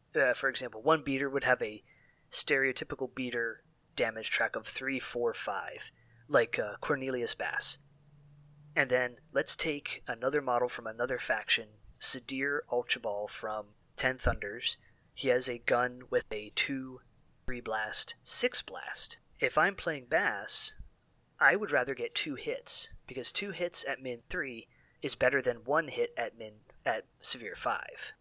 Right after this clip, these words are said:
like you just pointed out, Colgan. If I'm Sadir, I'll take a focus action and take a focused shot on something,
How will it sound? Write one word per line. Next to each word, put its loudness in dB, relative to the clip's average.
like 0
you -4
just -2
pointed -6
out, -8
Colgan. -10
If 2
I'm 2
Sadir, 0
I'll 2
take -4
a -4
focus 2
action -2
and 0
take -2
a -6
focused 0
shot 6
on -8
something, -4